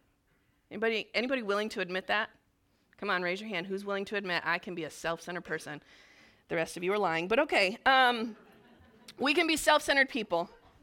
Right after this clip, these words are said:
Um, until we learn to love God wholly, until we learn to love ourselves the way that God created us to.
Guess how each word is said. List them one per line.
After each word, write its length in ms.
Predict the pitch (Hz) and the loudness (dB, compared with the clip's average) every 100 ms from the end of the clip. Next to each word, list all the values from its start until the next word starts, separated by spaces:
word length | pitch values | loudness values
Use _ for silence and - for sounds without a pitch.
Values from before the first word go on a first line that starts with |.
| _ _ - - - - | _ _ -20 -20 -20 -4
Um, 320 | 226 214 202 - _ _ _ _ _ _ _ _ _ _ _ - | 2 4 2 -4 _ _ _ _ _ _ _ _ _ _ _ 0
until 560 | 262 294 - 370 349 | 2 2 2 4 4
we 200 | 294 285 | 2 -2
learn 260 | 285 311 320 | 2 2 2
to 160 | - 277 | 0 2
love 360 | 269 302 277 | 6 6 6
God 280 | 277 269 262 | 6 6 6
wholly, 640 | - 277 262 233 185 147 - _ _ _ - _ - _ | 4 2 4 4 -2 -6 -16 _ _ _ -20 _ -20 _
until 380 | 262 277 349 330 | 0 2 2 2
we 100 | 320 | 2
learn 240 | 294 302 311 | 4 2 2
to 160 | - | 2
love 340 | 269 262 294 262 | 4 6 6 6
ourselves 680 | 233 - - 285 269 220 | 4 4 2 4 4 2
the 100 | 226 | 0
way 140 | 226 226 | 4 4
that 140 | 208 | 4
God 260 | 208 220 208 | 4 4 2
created 420 | - 208 214 202 | -2 0 0 -2
us 160 | - - | -4 -6
to. 300 | 143 101 | -8 -8